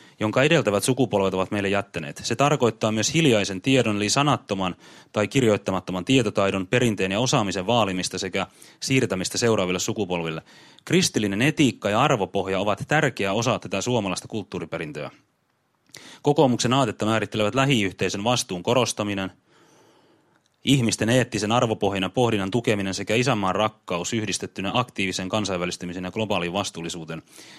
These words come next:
Tässä on kuitenkin tämä ajatus kristillisestä arvopohjasta keskeisenä suomalaisen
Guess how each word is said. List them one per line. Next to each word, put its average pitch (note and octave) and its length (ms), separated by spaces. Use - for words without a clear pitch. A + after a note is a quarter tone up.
Tässä A#2 200
on B2+ 60
kuitenkin A#2+ 380
tämä B2+ 180
ajatus C3+ 300
kristillisestä A#2+ 540
arvopohjasta F#2+ 640
keskeisenä F#2+ 640
suomalaisen G2 720